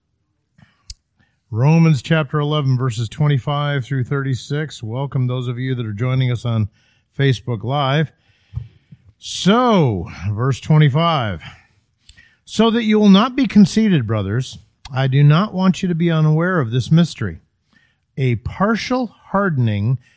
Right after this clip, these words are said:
has come to Israel until the full number of Gentiles has come in. And in this way, all Israel will be saved,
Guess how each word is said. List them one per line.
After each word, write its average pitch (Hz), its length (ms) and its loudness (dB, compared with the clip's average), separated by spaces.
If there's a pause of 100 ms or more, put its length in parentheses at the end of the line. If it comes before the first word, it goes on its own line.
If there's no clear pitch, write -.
(140)
has 127 280 -4
come 196 300 2
to 226 180 -6
Israel 113 600 -2 (180)
until 131 400 0
the 139 80 -2
full 185 260 -6
number 180 300 2
of 156 140 -4
Gentiles 127 520 -2
has 127 140 -4
come 139 220 0
in. 135 260 0 (680)
And 143 140 6
in 151 200 6
this 220 360 2
way, 135 320 0
all 151 420 -4
Israel 135 480 0
will 131 220 -4
be 160 140 2
saved, 104 580 -2